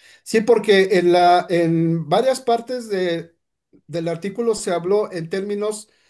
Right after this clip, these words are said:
de retrospectiva. Y de hecho, de hecho, de hecho, si lo ven ahí,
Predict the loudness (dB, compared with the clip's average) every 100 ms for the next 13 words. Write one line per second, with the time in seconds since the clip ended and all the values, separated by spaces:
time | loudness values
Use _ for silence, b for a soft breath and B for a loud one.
0 | _ _ _ _ -12 -4 -2 -2 -4 -8
1 | -4 -4 -4 -6 -6 -8 -8 -8 -8 -8
2 | -14 _ _ _ _ _ _ _ _ _
3 | _ _ _ _ _ -4 0 2 2 2
4 | 2 0 -2 -4 2 2 2 -2 -4 -8
5 | _ _ -10 -10 -8 -8 -8 -10 -16 -8
6 | -4 -2 -2 -2 -2 -4 -4 -4 -4 -6